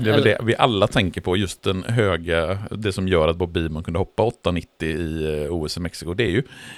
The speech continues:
Speaker 1: just den höga höjden. Jag tänker att det påverkar även, eh, fotboll.
Speaker 2: Ja, dels det,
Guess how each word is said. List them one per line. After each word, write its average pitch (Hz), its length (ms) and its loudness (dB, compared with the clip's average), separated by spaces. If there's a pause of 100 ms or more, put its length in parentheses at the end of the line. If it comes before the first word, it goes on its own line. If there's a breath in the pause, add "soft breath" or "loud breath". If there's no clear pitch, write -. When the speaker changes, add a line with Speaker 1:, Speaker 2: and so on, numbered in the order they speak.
Speaker 1:
just - 220 0
den 87 120 -2
höga 80 240 2
höjden. 98 300 0
Jag 101 100 2
tänker 95 200 0
att - 40 -10
det 92 60 2
påverkar 98 520 2
även, 87 340 0
eh, 85 100 -2
fotboll. - 420 -6 (480 loud breath)
Speaker 2:
Ja, 180 400 6
dels 208 260 0
det, 151 280 2